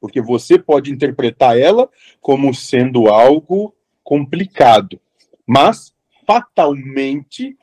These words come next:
há uma fatalidade, sim, nisso, vai lhe levar ao bem. Entenda, quando digo ao bem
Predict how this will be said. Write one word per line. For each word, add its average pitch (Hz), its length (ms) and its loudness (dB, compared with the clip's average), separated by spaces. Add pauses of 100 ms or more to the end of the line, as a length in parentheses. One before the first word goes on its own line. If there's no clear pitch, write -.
(260)
há 156 160 2
uma 147 260 -2
fatalidade, 135 1040 -4
sim, 147 320 -16
nisso, - 380 -12 (340)
vai 151 240 2
lhe 214 240 -4
levar 151 440 0
ao 214 180 -2
bem. 110 400 -4 (160)
Entenda, 127 720 0 (320)
quando 151 320 0
digo 117 500 -8
ao 117 300 0
bem 127 680 0